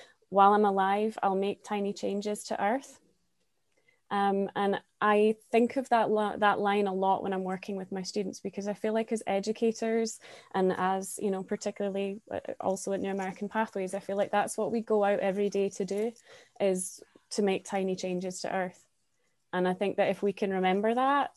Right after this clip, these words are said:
then, you know, just that little line, "You're making tiny changes," then that'll,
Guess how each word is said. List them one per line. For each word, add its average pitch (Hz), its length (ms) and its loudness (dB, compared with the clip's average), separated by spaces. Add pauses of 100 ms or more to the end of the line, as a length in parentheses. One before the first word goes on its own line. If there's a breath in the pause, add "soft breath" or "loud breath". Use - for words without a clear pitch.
then, 185 540 0
you 196 100 -2
know, 185 140 -2
just 214 200 -4
that 240 140 4
little 254 240 2
line, 254 480 0 (580)
"You're 214 120 4
making 214 320 4
tiny 208 320 0
changes," 190 560 -6
then 196 160 -2
that'll, 190 440 -4